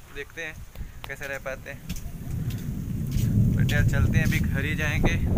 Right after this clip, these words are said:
थोड़ा सोएंगे यार। नींद भी बहुत तगड़ी वाली आ रही है, क्योंकि क्या हो रखा है यार, घर में देखो कोई नहीं रहता, किसी से मन नहीं लग रहा है मेरा, सोच रहा हूँ क्या करूँ क्या ना करूँ।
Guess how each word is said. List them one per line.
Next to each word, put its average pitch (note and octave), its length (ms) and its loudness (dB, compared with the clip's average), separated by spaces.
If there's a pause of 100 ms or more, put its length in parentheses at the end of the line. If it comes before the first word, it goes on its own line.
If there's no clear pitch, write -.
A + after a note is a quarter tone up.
थोड़ा D3+ 160 4
सोएंगे D3+ 360 0
यार। D#3+ 100 -2
नींद C#3+ 300 -8
भी C#3+ 120 -8
बहुत D3 180 -8
तगड़ी C#3+ 240 -8
वाली C#3+ 200 -6
आ C#3+ 100 -2
रही C#3+ 140 -6
है, D3+ 120 -4 (540)
क्योंकि C#3 200 -8
क्या D3 240 -4
हो D3 100 -2
रखा C#3+ 280 -6
है D3+ 60 -2
यार, D3+ 100 -4
घर C#3+ 200 -6
में C#3 80 -4
देखो - 240 -2
कोई D#3 160 -2
नहीं D3 120 -4
रहता, D3 160 0 (120)
किसी D#3 240 -2
से F3+ 60 0
मन D3+ 200 0
नहीं D#3 180 2
लग D3 140 2
रहा D3 120 2
है C#3 60 2
मेरा, D3 220 0 (520)
सोच D3+ 160 -6
रहा E3+ 100 2
हूँ - 160 -2
क्या D#3 320 2
करूँ D3+ 260 -2
क्या D#3 180 0
ना D#3 260 -2
करूँ। D#3 280 -8